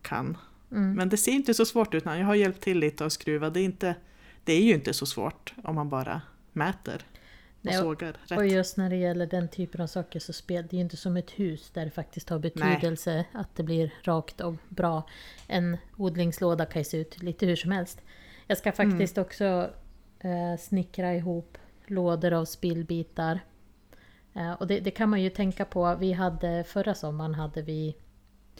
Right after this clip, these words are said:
Speaker 2: eh, hantverkare här som byggde farstukvisten åt oss. Den rasade ihop året innan av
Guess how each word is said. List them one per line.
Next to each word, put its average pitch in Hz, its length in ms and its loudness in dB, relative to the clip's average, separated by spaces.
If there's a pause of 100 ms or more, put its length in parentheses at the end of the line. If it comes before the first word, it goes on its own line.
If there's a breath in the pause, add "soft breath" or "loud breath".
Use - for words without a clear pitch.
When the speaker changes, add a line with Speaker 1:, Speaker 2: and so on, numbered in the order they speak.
(460 soft breath)
Speaker 2:
eh, 175 100 -6
hantverkare 170 800 0
här 147 120 -2
som 151 200 -4
byggde 156 480 -4 (680)
farstukvisten - 1200 -4 (120)
åt 180 300 -6
oss. - 220 -8
Den 180 340 2
rasade 180 420 -2
ihop 180 380 -2
året 165 380 -4
innan 165 400 -2
av 156 260 -6